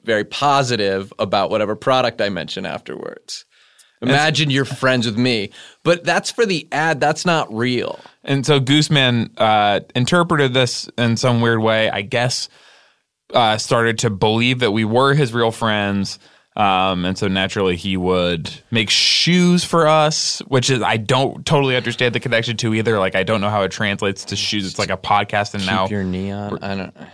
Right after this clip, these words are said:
Speaker 2: we're doing shoes. Uh, it
Speaker 1: Ju-
Speaker 2: doesn't, it's very ineffective for keeping
Speaker 1: Juice
Speaker 2: my knees
Speaker 1: Man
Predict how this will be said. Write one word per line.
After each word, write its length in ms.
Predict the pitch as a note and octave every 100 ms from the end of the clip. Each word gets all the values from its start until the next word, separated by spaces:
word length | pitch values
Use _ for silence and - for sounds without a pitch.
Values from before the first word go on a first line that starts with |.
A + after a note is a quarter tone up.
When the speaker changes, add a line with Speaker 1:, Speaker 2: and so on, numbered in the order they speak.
| -
Speaker 2:
we're 120 | A#2
doing 280 | F#2 A2+ G2
shoes. 720 | - A2 G#2 G2+ G#2 G2+ -
Uh, 400 | - F#2 F2+ F2+ -
it 160 | G2 C#3+
Speaker 1:
Ju- 60 | - -
Speaker 2:
doesn't, 380 | C3+ F#3+ A3 - - -
it's 240 | G2+ B2
very 260 | A2+ A2+ G#2
ineffective 480 | F#2+ - F2+ F2 D#2
for 100 | F2+
keeping 140 | -
Speaker 1:
Juice 360 | F#3+ B3+ B3+ D#4
Speaker 2:
my 80 |
knees 60 |
Speaker 1:
Man 40 | E4+